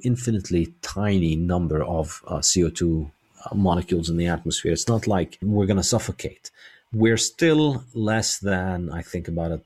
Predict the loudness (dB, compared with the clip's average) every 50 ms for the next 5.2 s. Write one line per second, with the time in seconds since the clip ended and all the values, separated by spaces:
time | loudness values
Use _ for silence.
0 | _ -10 -2 2 2 4 4 4 2 0 0 0 2 2 2 4 4 4 4 4
1 | 4 2 0 0 0 0 -2 -2 -6 -12 -10 -6 -2 0 0 0 0 2 4 4
2 | 4 4 2 2 2 2 2 2 2 0 -2 -4 -4 -4 -2 -2 0 0 0 0
3 | 0 -2 -2 -2 0 2 2 0 0 2 2 4 4 4 2 2 0 0 0 0
4 | 0 2 4 4 4 4 2 0 -2 -6 -6 -4 -4 -4 -2 -4 -4 -4 -4 -4
5 | -4 -4 -4 -6